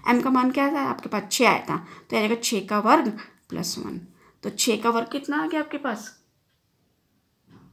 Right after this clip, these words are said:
छः का वर्ग कितना हो गया, छत्तीस + एक, कितना आ गया, सैंतीस। तो दूसरा सदस्य आपके पास क्या गया, सैंतीस आ गया। अब तीसरा सदस्य, तीसरा सदस्य क्या है आपके पास, एम स्क्वायर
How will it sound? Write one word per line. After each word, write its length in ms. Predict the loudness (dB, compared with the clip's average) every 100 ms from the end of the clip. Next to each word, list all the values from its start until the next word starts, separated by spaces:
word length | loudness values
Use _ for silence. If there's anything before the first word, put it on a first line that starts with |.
| _ -6
छः 220 | -6 0
का 80 | 0
वर्ग 140 | 0
कितना 200 | -2 0
हो 80 | 2
गया, 120 | 2
छत्तीस + 640 | 0 -4 0 4 4 4 -10 -20 _ -4 -4 -4 -4
एक, 220 | -4 -4
कितना 200 | -4 -2
आ 20 | -2
गया, 120 | -2
सैंतीस। 520 | -4 -6 -8 -12 -10 -10 -12 -20 -20 -10
तो 80 | -4
दूसरा 260 | 0 0
सदस्य 260 | 0 -2 -4
आपके 200 | -4 -4
पास 180 | -6 -6
क्या 120 | -6
गया, 80 | -4
सैंतीस 400 | -4 -4 -6 -10
आ 40 |
गया। 180 | -10 -12 -12 -18 -20 -2
अब 120 | -2 0
तीसरा 260 | 2 4 4
सदस्य, 540 | 4 4 4 4 2 -10 -20 _ _ _ _ -20 -20 _ -8
तीसरा 420 | -6 -2 0 0 -2 -16 _ _ -8
सदस्य 640 | -4 -2 -2 -4 -8 -12 -16 _ _ _ _ _ _ _ _ 2
क्या 140 | 6
है 100 | 6
आपके 160 | 4 4
पास, 360 | 6 4 0 -10 _ _ _ 0
एम 140 | 2 2
स्क्वायर 400 | 2 2 2